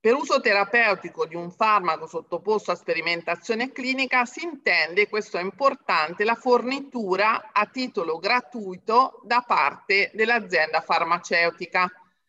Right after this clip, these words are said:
di farmaci che non sono ancora autorizzati, sono soggetti a sperimentazione clinica, di medicinali provvisti dell'autorizzazione in commercio ma per indicazioni diverse da quelle autorizzate,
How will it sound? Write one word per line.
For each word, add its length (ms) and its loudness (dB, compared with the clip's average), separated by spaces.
di 100 -8
farmaci 720 0
che 140 -4
non 160 -4
sono 480 0
ancora 640 0
autorizzati, 960 0
sono 240 -8
soggetti 640 -4
a 40 -4
sperimentazione 920 -8
clinica, 720 -4
di 420 -4
medicinali 920 -2
provvisti 560 -6
dell'autorizzazione 920 -2
in 140 -6
commercio 720 -2
ma 140 -2
per 140 -6
indicazioni 720 -6
diverse 580 -2
da 120 -2
quelle 220 -2
autorizzate, 960 -4